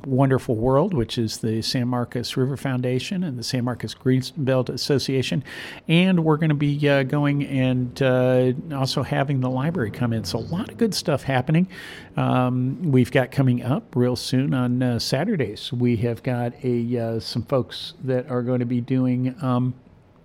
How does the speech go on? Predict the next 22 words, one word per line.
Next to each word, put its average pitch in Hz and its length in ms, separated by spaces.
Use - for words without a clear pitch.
uh, 117 260
some 113 220
bluegrass 135 480
music. 113 420
So 120 260
lots 208 240
of 214 60
great 190 180
shows 165 300
coming 147 260
up, 165 260
but 127 160
you 113 80
know 127 140
what? 117 320
It - 100
is 131 160
time 131 220
for 123 140
me 120 160
to 117 40
go. 117 300